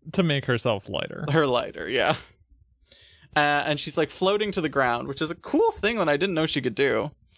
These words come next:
Speaker 2: Uh, and then she's like, "He's gonna catch me in midair," and, like, calls to Archer to catch her while she makes herself normal weight again.
Speaker 1: Mm-hmm.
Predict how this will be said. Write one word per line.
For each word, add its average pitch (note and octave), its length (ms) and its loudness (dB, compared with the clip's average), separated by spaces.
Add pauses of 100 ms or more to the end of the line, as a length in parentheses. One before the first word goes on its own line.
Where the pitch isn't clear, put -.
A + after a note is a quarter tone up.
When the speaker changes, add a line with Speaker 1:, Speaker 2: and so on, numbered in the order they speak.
(340)
Speaker 2:
Uh, C3 440 2
and D#3+ 120 2
then F#3+ 120 2
she's F3 180 -6
like, D3 240 0 (140)
"He's G#3 240 -2
gonna - 180 0
catch - 320 0
me F3 140 0
in F3 120 0
midair," D3 460 2
and, C#3 180 2
like, C#3 320 0 (320)
calls D3 340 0
to - 100 0
Archer C3 380 2
to B2 400 0
catch - 340 0
her C#3+ 260 0 (120)
while B2+ 180 2
she C3 140 -4
makes B2 240 -4
herself B2+ 320 0
normal B2+ 260 -2
weight B2+ 220 0
again. D3 340 0
Speaker 1:
Mm-hmm. D3+ 260 2